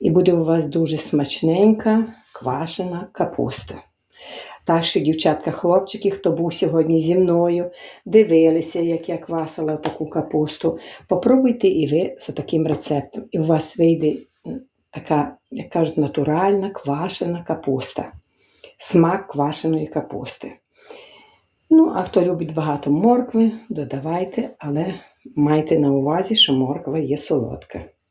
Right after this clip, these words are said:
І вона дуже швидко прокваситься, капуста, такою морквою, а іншим разом може і даже пом'якнути.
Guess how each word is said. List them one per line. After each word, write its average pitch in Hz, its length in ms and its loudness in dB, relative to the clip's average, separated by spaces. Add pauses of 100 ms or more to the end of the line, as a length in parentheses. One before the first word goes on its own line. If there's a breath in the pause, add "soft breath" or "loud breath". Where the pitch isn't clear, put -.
(140)
І 233 80 -8
вона 139 260 2
дуже 139 220 -2
швидко - 480 -2
прокваситься, - 800 -4
капуста, 185 460 -4
такою 180 360 -4
морквою, 175 360 -2 (380 loud breath)
а 147 120 2
іншим 208 400 4
разом 214 380 2
може 160 460 0
і 165 100 -4
даже 147 300 -4
пом'якнути. 135 720 -4